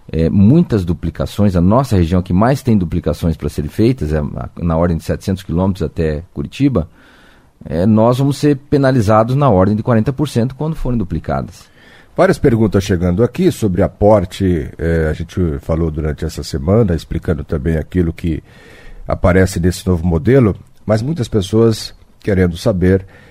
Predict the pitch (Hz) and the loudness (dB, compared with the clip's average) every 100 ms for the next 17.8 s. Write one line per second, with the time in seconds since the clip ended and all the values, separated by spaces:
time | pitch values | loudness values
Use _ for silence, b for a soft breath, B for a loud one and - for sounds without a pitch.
0 | b 92 95 90 - 98 98 92 - - | b -2 2 0 0 2 2 0 -6 0
1 | 90 90 87 - 87 - 80 165 - 123 | 2 4 2 2 -2 0 -2 -2 -2 0
2 | 135 156 - 123 110 92 - 69 - 127 | 2 0 -2 0 0 -2 -10 -14 -8 -8
3 | 131 143 135 135 131 131 135 110 101 95 | -4 -4 -2 -2 0 -2 -2 0 0 0
4 | 104 98 98 127 120 127 156 b b b | -2 -2 0 -2 2 2 2 b b b
5 | b b b b b - - - 127 120 | b b b b b -20 -12 -2 0 0
6 | 110 123 113 127 131 147 - 165 - 165 | -2 -2 -2 -2 -2 -2 0 -2 -2 -2
7 | 127 131 139 139 135 120 120 127 135 123 | 0 0 0 0 0 0 0 0 -2 -2
8 | 113 90 101 95 104 107 110 113 107 98 | -2 -2 -2 0 0 0 -2 -2 -2 0
9 | 110 131 131 - 139 147 - 196 139 107 | -2 -4 -6 0 2 2 2 0 4 4
10 | 104 - 120 113 98 95 95 101 135 - | 2 0 0 2 2 2 2 2 0 0
11 | 180 220 123 151 117 87 78 90 143 156 | 0 0 0 0 0 -2 -2 0 2 2
12 | 117 113 98 - 123 190 208 330 190 147 | 0 0 -2 0 0 0 -2 -2 0 0
13 | 95 107 127 262 285 127 123 160 - 123 | 0 0 -2 -2 -2 0 2 0 0 2
14 | 151 214 202 127 131 95 95 95 95 101 | 4 2 2 4 4 4 0 0 -2 -2
15 | 120 139 143 123 123 139 185 175 120 131 | 2 0 0 0 2 2 2 2 2 2
16 | 190 147 127 156 - 123 113 156 202 202 | 0 2 2 0 0 4 4 2 -2 -4
17 | 190 262 226 208 151 131 147 165 | -6 -6 -4 -2 0 2 2 0